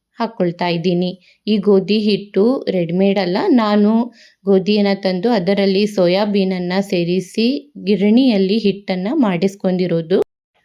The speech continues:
ಸೋಯಾಬೀನ್ ಬಳಕೆಯಿಂದ ಚಪಾತಿ ತುಂಬಾನೇ ಮೃದುವಾಗಿ ಬರುತ್ತೆ ಮತ್ತು ಅದು ನಮ್ಮ ಆರೋಗ್ಯಕ್ಕೂ ಕೂಡ ಒಳ್ಳೆಯದಾಗಿದೆ. ಇವಾಗ ಇದಕ್ಕೆ ರುಚಿಗೆ ತಕ್ಕಷ್ಟು ಉಪ್ಪನ್ನ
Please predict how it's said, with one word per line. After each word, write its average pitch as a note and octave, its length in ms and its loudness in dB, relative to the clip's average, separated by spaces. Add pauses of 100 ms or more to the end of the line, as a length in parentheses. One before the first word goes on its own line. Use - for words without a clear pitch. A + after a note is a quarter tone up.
(220)
ಸೋಯಾಬೀನ್ C#4+ 520 4
ಬಳಕೆಯಿಂದ G#3+ 680 2
ಚಪಾತಿ F#3+ 540 0
ತುಂಬಾನೇ G3 680 4
ಮೃದುವಾಗಿ F#3 800 2
ಬರುತ್ತೆ F3+ 800 0
ಮತ್ತು G#3 240 0
ಅದು G3+ 200 2
ನಮ್ಮ G3+ 320 4
ಆರೋಗ್ಯಕ್ಕೂ F#3+ 640 0
ಕೂಡ G3+ 320 2
ಒಳ್ಳೆಯದಾಗಿದೆ. F3 920 0 (600)
ಇವಾಗ F#3+ 400 0 (180)
ಇದಕ್ಕೆ G3+ 420 0
ರುಚಿಗೆ G#3 440 0
ತಕ್ಕಷ್ಟು F#3 500 -4
ಉಪ್ಪನ್ನ F#3 480 -2